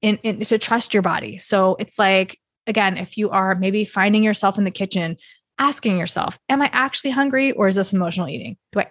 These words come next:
actually wanna eat this thing, or can I make another choice?"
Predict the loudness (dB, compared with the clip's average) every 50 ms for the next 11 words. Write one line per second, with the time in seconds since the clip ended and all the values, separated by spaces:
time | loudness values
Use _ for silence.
0 | _ -4 -2 -2 -2 -2 0 2 4 4 6 4 4 2 0 0 -2 -2 0 0
1 | 0 0 0 -2 0 2 4 4 4 2 0 0 0 0 0 0 0 0 2 2
2 | 2 0 0 0 0 0 0 0 0 -2 -4 -6 -8 -10 -10 -10 -10 -12 -14